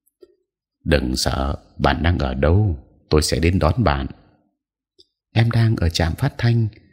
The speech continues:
trên nóc khu nhà hành chính cũ. Xin thầy hãy mau đến đây, nhưng thầy đừng nói với ai, được không ạ? Họ đang định đưa em đi bệnh viện tâm thần."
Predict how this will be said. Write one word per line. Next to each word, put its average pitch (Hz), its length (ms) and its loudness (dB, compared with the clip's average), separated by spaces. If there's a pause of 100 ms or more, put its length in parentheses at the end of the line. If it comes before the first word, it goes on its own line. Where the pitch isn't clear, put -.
(240)
trên 110 220 2
nóc 139 140 0 (120)
khu 120 140 0
nhà 107 200 2
hành 78 220 2
chính 117 220 0
cũ. 135 420 0 (420)
Xin 120 240 -2
thầy 87 200 2
hãy - 140 0
mau 123 220 2
đến 120 220 0
đây, 131 320 2 (420)
nhưng 117 200 2
thầy 95 180 4
đừng 90 200 2
nói 85 200 4
với 143 120 0
ai, 120 380 0 (260)
được 101 160 2
không 127 200 -2
ạ? 107 360 0 (460)
Họ 107 180 2
đang 123 220 2
định 90 340 2
đưa 117 120 2
em 123 300 0
đi 127 120 2
bệnh 85 180 -2
viện 98 260 2
tâm 127 160 0
thần." 110 380 2